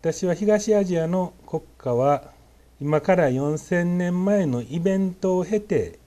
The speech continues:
形成されたというふうに考えております。紀元前二千年頃、今から四千年前の頃ですが、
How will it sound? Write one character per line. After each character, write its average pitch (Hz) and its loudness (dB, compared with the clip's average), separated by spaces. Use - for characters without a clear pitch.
形 143 0
成 139 2
さ 151 -4
れ 113 -2
た - -16
と 160 -4
い 180 0
う 180 0
ふ 156 -4
う 165 -2
に 110 -4
考 107 -6
え 95 -6
て 123 -4
お 151 4
り 98 -6
ま 92 -8
す。 - -20
紀 196 -6
元 214 4
前 202 2
二 135 -4
千 160 -4
年 160 -4
頃、 185 -2
今 139 -4
か - 2
ら 151 2
四 120 -2
千 131 -4
年 135 -6
前 156 -2
の 104 -6
頃 113 -4
で 90 -10
す 98 -14
が、 123 -2